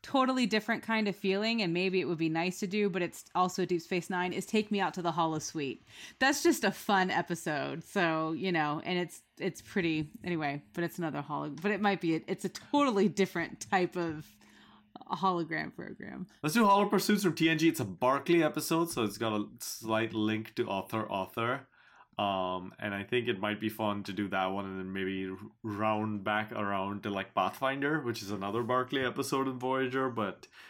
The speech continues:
Speaker 2: kinda
Speaker 1: Oh,
Speaker 2: has
Speaker 1: yeah.
Speaker 2: a link. The two are kinda linked in, in their theme. So, um, let's do that for next week, dear listener. Let's watch Holo Pursuits, and, uh, we'll re-, recap it next weekend.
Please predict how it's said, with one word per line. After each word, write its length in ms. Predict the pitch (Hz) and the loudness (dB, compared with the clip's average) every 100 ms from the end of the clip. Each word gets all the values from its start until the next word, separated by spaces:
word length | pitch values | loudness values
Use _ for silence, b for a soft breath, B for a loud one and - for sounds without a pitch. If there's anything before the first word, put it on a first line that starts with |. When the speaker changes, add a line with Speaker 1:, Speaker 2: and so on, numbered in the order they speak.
| B | B
Speaker 2:
kinda 160 | - 107 | -2 0
Speaker 1:
Oh, 40 | |
Speaker 2:
has 160 | 104 101 | 2 0
Speaker 1:
yeah. 60 | 95 | 0
Speaker 2:
a 80 | |
link. 340 | 95 104 95 - - - | -2 -2 -6 -14 -20 -10
The 80 | 107 | -8
two 180 | 110 107 | -2 -2
are 80 | 101 | -2
kinda 240 | 101 95 | -4 -4
linked 360 | 92 95 92 - | -4 -6 -8 -14
in, 300 | - 98 92 | -12 -12 -10
in 160 | 98 | -12
their 160 | 92 90 | -10 -10
theme. 360 | - 104 87 85 | -8 -6 -6 -6
So, 340 | - 98 92 B B B B B 123 | -2 -2 -2 B B B B B 0
um, 600 | 110 104 98 92 87 - _ 131 | 2 2 0 -6 -12 -20 _ -4
let's 220 | 147 - | -4 4
do 120 | 170 | 4
that 200 | 147 131 | 4 2
for 80 | 117 | 0
next 200 | 113 - | -2 0
week, 200 | 110 92 | -2 0
dear 140 | 104 | -2
listener. 320 | 101 104 107 | -2 -4 -2
Let's 220 | 107 117 117 | -2 -2 -2
watch 260 | 117 117 - | -2 -4 -10
Holo 400 | - - 123 120 | -18 -4 -2 0
Pursuits, 520 | 120 113 113 101 - - - | -2 -4 -2 -2 -4 -12 -10
and, 520 | 101 95 95 95 92 | -8 -6 -6 -8 -8
uh, 200 | 90 90 | -6 -6
we'll 160 | 95 92 | -6 -6
re-, 460 | 90 87 95 101 | -8 -10 -8 -6
recap 280 | 92 98 95 | -2 -4 -4
it 160 | 92 - | -8 -10
next 320 | 92 - - - B B B B - | -12 -12 -16 -20 B B B B -18
weekend. 760 | 90 104 120 127 101 87 80 | -8 -6 -4 -2 -2 -4 -12